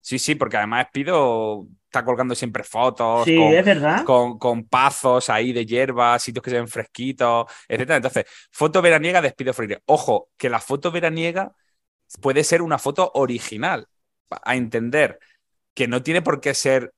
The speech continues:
Speaker 1: con bañador, o sea, que nos sorprendan
Speaker 2: No.
Speaker 1: con una foto de verano, a ver cómo, cómo nos sorprende. Y a ver,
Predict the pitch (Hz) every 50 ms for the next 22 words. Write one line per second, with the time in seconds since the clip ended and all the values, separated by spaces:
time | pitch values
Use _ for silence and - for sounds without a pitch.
0 | _ - 131 123 120 110 117 113 107 98 95 117 170 185 151 - - _ _ -
1 | - 110 104 101 98 - - 113 110 110 110 - 113 101 95 135 - 123 131 151
2 | - - 147 135 139 147 147 135 - 147 143 - 185 190 233 - _ _ _ _
3 | _ - 110 110 110 104 101 95 90 87 82 82 - - _ _ - - 98 104
4 | 113 113 113 131 120 113 117 113 110 107 104 - 117 117 117 117 110 107 - 120
5 | 101 87 - 101 92 87 90 - _ - - - _ _ 131 135 135 139 139 135